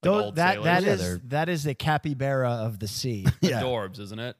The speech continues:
Speaker 3: Utterly
Speaker 1: Yes.
Speaker 3: cute.
Speaker 1: Identical
Speaker 2: Yeah.
Speaker 1: to a capybara.
Speaker 3: All right.
Speaker 2: So I'm gonna say that's what it is, all decomposed. Shocking that it wouldn't get eaten there, to be honest. But
Speaker 1: I gotta
Speaker 2: no.
Speaker 1: say,
Speaker 3: So
Speaker 1: though,
Speaker 3: the
Speaker 1: like
Speaker 3: locals found it, and then they quick,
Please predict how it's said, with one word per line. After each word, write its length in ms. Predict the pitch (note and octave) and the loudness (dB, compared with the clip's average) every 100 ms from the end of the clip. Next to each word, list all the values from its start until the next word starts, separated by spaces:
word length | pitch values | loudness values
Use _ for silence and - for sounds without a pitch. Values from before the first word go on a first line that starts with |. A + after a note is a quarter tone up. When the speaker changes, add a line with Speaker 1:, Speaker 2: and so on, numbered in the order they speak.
| - | -8
Speaker 3:
Utterly 360 | G#2 G#2+ G2+ G2 | -4 -2 -2 -4
Speaker 1:
Yes. 40 | |
Speaker 3:
cute. 260 | - G#2 G2+ | -4 -4 -4
Speaker 1:
Identical 640 | B2 A2 F#2+ F#2+ B2+ A#2+ G2+ | -4 -4 -4 -4 -6 -8 -8
Speaker 2:
Yeah. 40 | |
Speaker 1:
to 100 | A2+ | -10
a 40 | G2+ | -10
capybara. 380 | - F2+ - F3 | -12 -8 -2 2
Speaker 3:
All 40 | |
right. 80 | C3+ | 2
Speaker 2:
So 40 | C#3 | 2
I'm 160 | - G3 | 0 -2
gonna 120 | A3 | -2
say 200 | G3 D#3 | 0 0
that's 340 | B2+ B2 B2+ | 2 0 0
what 100 | D3+ | -8
it 120 | C#3+ D3 | -6 -4
is, 220 | D3+ D3 | -4 -4
all 200 | C#3 C#3 | -6 -6
decomposed. 840 | B2+ C#3 - C3+ D3 D3+ D#3+ - | -6 -10 -10 -6 -2 -2 -4 -8
Shocking 500 | - - D#3 D#3+ D3+ | -14 -4 -4 -4 -8
that 80 | C#3 | -6
it 100 | A#2 | -6
wouldn't 240 | A2+ A#2 A2 | -6 -8 -8
get 120 | G2+ | -8
eaten 280 | G#2 G#2+ B2 | -10 -10 -10
there, 240 | B2 B2+ _ | -8 -10 _
to 60 | |
be 100 | - | -8
honest. 320 | B2+ C3 D#3 _ - | -6 -6 -10 _ -12
But 160 | G3+ - _ - | -12 -12 _ -4
Speaker 1:
I 100 | B3 | 0
gotta 120 | E4+ | 2
Speaker 2:
no. 40 | D4 | 2
Speaker 1:
say, 280 | - F3 C#3 | 0 -2 2
Speaker 3:
So 120 | G3+ | 4
Speaker 1:
though, 40 | |
Speaker 3:
the 40 | G3 | 4
Speaker 1:
like 100 | G3+ | 6
Speaker 3:
locals 400 | B3+ C#4+ A#3 E3+ | 6 6 -2 -4
found 400 | - G3 B3+ G3 | -2 0 0 0
it, 160 | C#3 - | -2 -2
and 160 | D3+ | -4
then 140 | D3 D3+ | -2 2
they 140 | C3+ | 0
quick, 380 | - - G#3 - | 0 -8 -4 -4